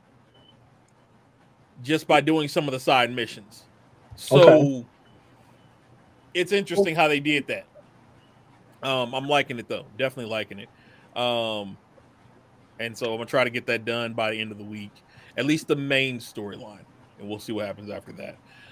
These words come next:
Speaker 1: Uh, Rod said he will be streaming again. He's gonna start on Wednesdays. That probably won't be for about a month,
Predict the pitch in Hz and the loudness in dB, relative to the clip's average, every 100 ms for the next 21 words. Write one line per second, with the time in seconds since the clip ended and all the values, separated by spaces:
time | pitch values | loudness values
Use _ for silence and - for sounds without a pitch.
0 | - 123 120 113 110 110 139 139 143 - | -2 2 4 2 0 4 6 6 4 0
1 | 143 127 143 131 135 131 127 - 143 139 | -2 -2 -6 -6 -6 -6 -8 -6 -4 -4
2 | 139 139 117 131 123 113 - 117 113 127 | -6 -8 -6 -4 -4 -6 -4 -4 0 2
3 | 117 110 113 127 131 127 135 131 120 123 | 2 0 -2 -4 -4 0 2 2 0 0
4 | 120 117 117 117 113 113 110 117 120 - | -2 -2 -6 -6 -2 -2 -2 -4 -6 -10